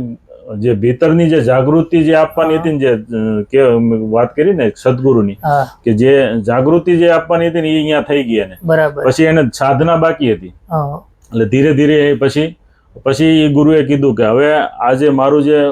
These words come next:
Speaker 1: કાર્ય હતું ને એ પૂર્ણ થાય છે અને કાલે તું મારો અગ્નિદાહ કરી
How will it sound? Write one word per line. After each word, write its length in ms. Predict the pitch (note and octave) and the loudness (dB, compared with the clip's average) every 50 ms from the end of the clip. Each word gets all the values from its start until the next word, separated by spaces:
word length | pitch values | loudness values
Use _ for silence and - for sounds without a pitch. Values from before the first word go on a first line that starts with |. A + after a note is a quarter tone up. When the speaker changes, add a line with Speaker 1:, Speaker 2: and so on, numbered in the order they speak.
| A#2+ - _ | -4 -6 _
Speaker 1:
કાર્ય 360 | - B2+ C3 C3+ D3 C#3+ D3 | -2 0 0 2 2 2 2
હતું 180 | C#3 D3 D3 | 0 0 -2
ને 60 | C3+ B2+ | -2 -2
એ 40 | |
પૂર્ણ 360 | A#2+ A2 B2+ C3+ D3 D3+ C#3+ B2+ | -4 -2 -2 -2 -2 0 -2 -2
થાય 200 | - A#2+ A2+ G#2+ | -2 -2 -2 -2
છે 80 | A2+ | -2
અને 140 | A2+ A2 G2+ | -4 -4 -4
કાલે 300 | - A#2 A#2+ B2+ C3 B2+ | -4 -2 0 2 2 2
તું 220 | B2+ - C3 A#2+ | 0 0 -2 0
મારો 200 | A#2+ A#2+ B2 B2 | 2 2 2 2
અગ્નિદાહ 500 | A#2 A#2 A#2 A#2+ B2 A#2+ A#2 A#2 A#2+ A#2 | 2 0 -2 -2 -2 -2 0 0 0 0
કરી 380 | G#2+ - C3 C#3 C#3+ A#2 G#2 - | 0 0 0 0 2 0 -2 -4